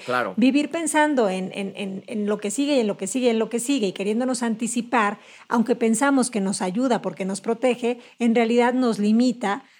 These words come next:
Speaker 2: para estar en, en aceptación, que es el momento en donde realmente conectas con todo este potencial ilimitado que tienes, que son los recursos de los que hablamos en el proceso M M K, ¿no? Tu sabiduría interior, tu intuición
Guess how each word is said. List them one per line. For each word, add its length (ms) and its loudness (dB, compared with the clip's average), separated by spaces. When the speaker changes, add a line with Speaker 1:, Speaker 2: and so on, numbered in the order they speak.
Speaker 2:
para 260 4
estar 280 -2
en, 240 0
en 160 -4
aceptación, 880 0
que 260 -2
es 260 -4
el 160 2
momento 680 0
en 300 0
donde 520 0
realmente 580 -2
conectas 540 -6
con 260 -6
todo 460 0
este 240 -6
potencial 720 -4
ilimitado 600 -2
que 100 -6
tienes, 300 -4
que 100 -8
son 160 -2
los 140 -2
recursos 560 -2
de 80 -2
los 140 -4
que 80 -4
hablamos 340 -2
en 60 -2
el 100 -2
proceso 380 -4
M 100 -2
M 200 -2
K, 160 -2
¿no? 160 -2
Tu 120 -4
sabiduría 460 -2
interior, 560 0
tu 80 -4
intuición 720 0